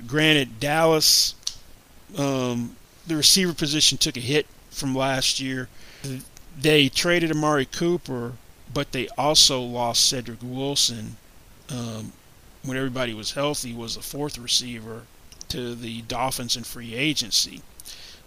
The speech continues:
So it's CeeDee Lamb now who is really the two or co-number one, the clear-cut one, Michael Gallup, who was the three,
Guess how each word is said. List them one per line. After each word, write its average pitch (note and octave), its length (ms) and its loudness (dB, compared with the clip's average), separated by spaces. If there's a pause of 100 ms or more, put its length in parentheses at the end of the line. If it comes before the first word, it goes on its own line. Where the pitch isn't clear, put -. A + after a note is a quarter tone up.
So B2+ 640 -2
it's C3+ 220 -2
CeeDee D#3+ 460 4
Lamb C#3+ 480 2
now B2 220 -4
who B2+ 220 -8
is A#2 200 -6
really B2 400 -6
the G#2 120 -12 (140)
two E3 460 -2
or A#2 80 -6
co-number B2+ 560 -4
one, A#2+ 540 -4
the A2 40 -8
clear-cut C#3 600 -8
one, B2 520 -6
Michael B2 340 -8
Gallup, B2+ 440 -4
who C#3 100 -6
was A#2+ 220 -4
the - 120 -6
three, C3+ 760 -6